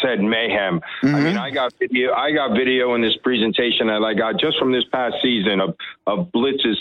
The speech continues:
Speaker 1: taking place that'll just, you can just watch over and over and over again.
Speaker 2: Jim, in your opinion,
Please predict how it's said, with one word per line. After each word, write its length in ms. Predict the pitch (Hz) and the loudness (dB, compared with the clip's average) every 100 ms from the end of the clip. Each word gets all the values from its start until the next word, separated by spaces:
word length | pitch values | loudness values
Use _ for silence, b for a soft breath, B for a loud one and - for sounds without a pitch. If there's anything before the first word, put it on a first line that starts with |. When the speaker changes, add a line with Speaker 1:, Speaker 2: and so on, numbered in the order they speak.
| - | -2
Speaker 1:
taking 360 | 131 123 120 101 | -2 0 -2 -2
place 340 | - 123 117 120 | -2 0 0 0
that'll 280 | 107 104 101 | 0 0 0
just, 260 | 110 117 113 - - _ _ | 0 0 0 -2 -6 _ _
you 120 | 123 120 | -4 0
can 140 | 120 | 0
just 200 | 107 110 | 0 0
watch 320 | 117 113 110 | 0 0 -2
over 400 | 117 123 113 117 | 0 2 2 0
and 80 | 113 | 0
over 340 | 110 110 107 107 | 0 0 0 0
and 100 | 104 | 0
over 340 | 107 90 92 | 0 0 0
again. 360 | 87 87 80 65 _ b b b b | 0 0 0 -4 _ b b b b
Speaker 2:
Jim, 260 | 233 214 | 0 2
in 160 | 196 220 | 2 2
your 220 | 240 262 | 2 2
opinion, 500 | 240 214 226 117 - | 0 0 0 -2 -4